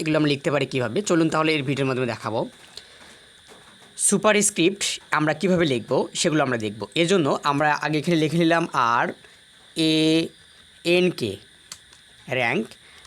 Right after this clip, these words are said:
লেখার পর আমরা এখানে লিখব ওয়ান এসটি। লেখার পর আমরা এটাকে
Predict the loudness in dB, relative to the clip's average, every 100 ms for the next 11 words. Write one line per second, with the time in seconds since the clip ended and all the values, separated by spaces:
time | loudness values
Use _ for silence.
0 | -4 -2 -2 -2 0 -2 -2 -2 0 0
1 | 2 2 2 0 -2 -4 -4 -8 -20 -20
2 | -20 -20 -20 -8 0 2 4 2 -2 -4
3 | -4 -2 -4 -8 -12 -14 -20 -20 -20 -20
4 | -18 -8 -4 -2 0 0 2 0 0